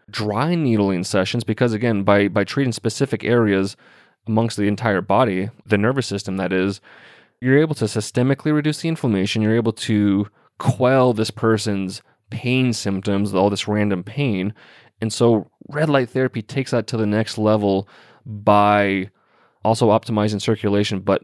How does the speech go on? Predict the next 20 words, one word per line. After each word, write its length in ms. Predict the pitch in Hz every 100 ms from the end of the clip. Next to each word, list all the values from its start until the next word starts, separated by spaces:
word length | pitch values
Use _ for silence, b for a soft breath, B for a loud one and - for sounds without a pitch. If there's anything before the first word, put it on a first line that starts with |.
| -
optimizing 580 | 117 - 110 110 110 101
mitochondrial 800 | 98 107 107 - 110 107 98 -
health. 400 | 110 90 - - b b b
So 160 | - 117
you're, 360 | 113 110 104 -
you're 160 | 113
reducing 520 | 107 107 113 143 175
the 80 | 160
alarm 320 | 147 123 117
system, 320 | 113 98 - 101
being 160 | 104
the 100 | 104
inflammation. 540 | 104 110 104 95 - 98
You're 80 |
improving 580 | 101 - - 156 160 139
blood 240 | 110 123 113
flow, 200 | 101 95
so 120 | 101
you're 80 | 101
getting 260 | 107 101